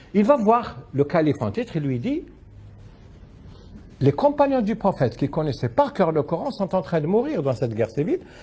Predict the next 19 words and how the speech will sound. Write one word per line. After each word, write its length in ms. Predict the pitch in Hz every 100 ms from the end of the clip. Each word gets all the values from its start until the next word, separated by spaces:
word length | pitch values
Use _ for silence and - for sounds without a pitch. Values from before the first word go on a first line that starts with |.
| -
Bientôt, 360 | 110 175 214 302
le 100 | 254
Coran 460 | - 196 269 233 170
disparaîtra 600 | 135 175 196 196 208 262
des 160 | 165 175
mémoires. » 520 | 214 196 180 147 110
On 40 |
ne 40 | 117
parlait 220 | 135 147
pas 140 | 175
d'écrit 340 | 165 151 - 143
encore. 320 | 120 113 - - - - -
Pas 80 | 147
du 140 | 131
tout. 140 | - 85 - - - -
<clears throat> 60 | 254 156 82 - - - - - - - - 170
Le, 160 | 214 -
le, 460 | 180 170 151 131 -
<clears throat> 0 | -